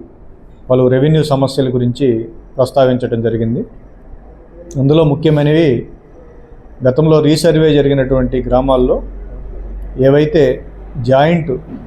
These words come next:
సర్వే నెంబర్లు పడి ఉన్నాయో, ఈ జాయింట్ ఎల్పీస్ అన్నీ కూడా స్ప్లిట్ చేయమని, వీటిని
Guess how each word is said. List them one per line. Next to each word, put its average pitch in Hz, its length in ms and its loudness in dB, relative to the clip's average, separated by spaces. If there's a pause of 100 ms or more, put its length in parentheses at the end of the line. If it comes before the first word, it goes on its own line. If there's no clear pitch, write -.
(400)
సర్వే 139 320 2
నెంబర్లు 131 340 2
పడి 123 200 2
ఉన్నాయో, 123 260 2 (640)
ఈ 123 40 2 (120)
జాయింట్ 156 400 2
ఎల్పీస్ 147 380 0
అన్నీ 135 220 0
కూడా 131 160 2 (260)
స్ప్లిట్ 139 340 0
చేయమని, 139 360 2 (840)
వీటిని 143 320 2